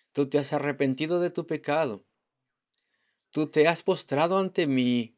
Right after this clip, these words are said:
tú eres mío ahora. Yo voy a cuidarte y voy a cambiarte." Y voy a bendecirte.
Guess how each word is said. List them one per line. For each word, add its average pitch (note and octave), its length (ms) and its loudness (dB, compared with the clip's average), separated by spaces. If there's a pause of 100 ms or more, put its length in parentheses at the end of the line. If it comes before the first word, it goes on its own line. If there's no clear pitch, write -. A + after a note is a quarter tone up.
tú C3 160 6
eres C#3 240 4
mío C3 340 0
ahora. A2 480 -4 (920)
Yo B2 280 2
voy D#3 200 2
a D#3 100 0
cuidarte B2 720 -4 (640)
y B2+ 140 0
voy F3 300 4
a F#3 100 2
cambiarte." A#2+ 880 0 (720)
Y B2 120 4
voy D3 300 6
a D3 40 8
bendecirte. A2+ 880 -2